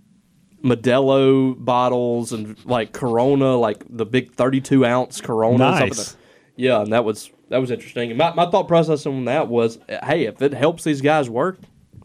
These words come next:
Speaker 1: do what you gotta do, I guess. Whatever
Speaker 2: Uh,
Speaker 1: they were doing was working.
Speaker 2: There you go.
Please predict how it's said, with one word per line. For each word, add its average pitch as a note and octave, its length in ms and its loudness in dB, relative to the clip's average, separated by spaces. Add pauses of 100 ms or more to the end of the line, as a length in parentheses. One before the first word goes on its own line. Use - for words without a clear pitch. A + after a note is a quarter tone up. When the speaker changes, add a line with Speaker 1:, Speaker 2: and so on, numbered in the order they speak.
(360)
Speaker 1:
do A#2 100 0
what D3+ 200 0
you C3 40 -2
gotta D3+ 160 0
do, C#3+ 240 0
I - 60 -10
guess. - 380 -18 (880)
Whatever E3 240 4
Speaker 2:
Uh, - 20 6
Speaker 1:
they F#3+ 100 6
were E3 80 2
doing D#3 340 2
was A#2+ 140 -4
working. B2 500 -2 (100)
Speaker 2:
There G#2+ 140 2
you A#2 120 0
go. A2 60 -10